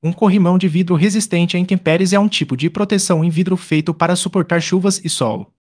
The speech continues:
Ele é ideal para áreas externas. Quais são as vantagens desse tipo de corrimão?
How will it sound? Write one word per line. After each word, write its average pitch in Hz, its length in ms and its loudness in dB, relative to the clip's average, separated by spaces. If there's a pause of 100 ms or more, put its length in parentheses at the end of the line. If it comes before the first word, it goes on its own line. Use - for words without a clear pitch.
(120)
Ele 160 160 2
é 175 80 4
ideal 165 360 4
para 139 260 0
áreas 131 320 0
externas. 113 720 -6 (300)
Quais 202 200 0
são 180 140 -4
as 175 100 -2
vantagens 170 480 0
desse 156 240 -4
tipo 156 240 -6
de 151 80 -4
corrimão? 160 600 -4